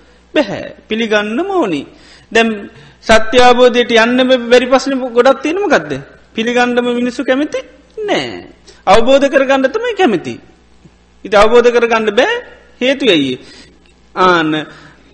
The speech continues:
අවබෝධ කරන ක්‍රමවේදය පිළිගන්නේ නැතුව අන් අවබෝධය කරා යන්න බෑ. උන්වහන්සේ කිව්වනම් අපිට මේ, මේ විදියට සිහි කරන්න කියලා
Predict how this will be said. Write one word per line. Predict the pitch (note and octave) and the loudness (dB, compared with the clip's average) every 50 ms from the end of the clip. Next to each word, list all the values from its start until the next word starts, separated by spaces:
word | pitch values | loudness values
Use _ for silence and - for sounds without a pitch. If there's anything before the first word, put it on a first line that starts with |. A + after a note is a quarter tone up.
| _ - | _ 0
අවබෝධ | F3+ G3 A3+ A#3 A#3 B3+ B3 A3+ A#3+ | 2 4 4 4 4 4 4 4 2
කරන | A3+ A#3+ A#3 A#3 A3+ A3+ A3 - - - - - | 2 2 0 2 0 -2 -4 -6 -10 -20 -20 -18
ක්‍රමවේදය | - - A#3 B3 C#4 F4 F#4+ F#4 F#4 F#4+ F#4 D4 C#4 C4+ | -6 0 2 4 4 4 4 4 4 2 0 0 -2 -2
පිළිගන්නේ | A3+ B3+ A#3+ A3 G#3+ G3 G3 F#3 F#3 F#3 | -2 -2 -4 -2 0 0 0 0 0 -2
නැතුව | F3 F#3 - A3 A#3+ F4 A#4 B4+ B4 - - - - - _ _ _ | -4 -4 -6 -4 -2 0 0 0 0 -4 -12 -20 -20 -20 _ _ _
අන් | - G3+ G3 G3+ G3+ G3 | -4 -2 -2 -2 0 0
අවබෝධය | F#3+ F#3+ F#3+ F#3 F#3 F#3 F#3 E3+ F3+ F3 E3+ | 0 0 0 0 -2 -2 -2 -2 -4 -4 -4
කරා | F3 E3+ D#3+ D#3+ D#3+ D#3 | -4 -4 -2 -2 0 -2
යන්න | D#3 D#3 G3 B3+ | -2 -4 -4 -6
බෑ. | F4 E4+ C4 F#3 D3 A#2 D#2 - - _ _ - | -4 -4 -6 -6 -8 -16 -16 -20 -20 _ _ -14
උන්වහන්සේ | - F3+ G3+ G#3+ A3 A3+ G#3 G#3 G3+ - G#3+ G#3 | -10 -6 -4 -2 0 0 0 -2 -2 -2 -2 -2
කිව්වනම් | G3+ G#3 G3+ G3+ G3+ G3 G3 G3 F#3+ | -2 -4 -2 -2 -2 -2 -4 -4 -6
අපිට | F#3+ F#3 F#3 F#3+ | -6 -8 -8 -6
මේ, | F3 E3+ F3 F#3 F#3+ | -4 -4 -4 -4 -4
මේ | G3 F#3+ F#3+ F#3+ | -4 -4 -4 -4
විදියට | F#3+ F#3+ F3 G3+ G3 F#3+ F#3 | -6 -6 -4 -6 -6 -6 -6
සිහි | - G#3+ A3 G#3 | -8 -8 -6 -6
කරන්න | - C4+ A#3+ B3+ C#4 | -4 -2 -2 -2 -2
කියලා | F#4 F#4 A4 A4 - | -2 -4 -6 -6 -8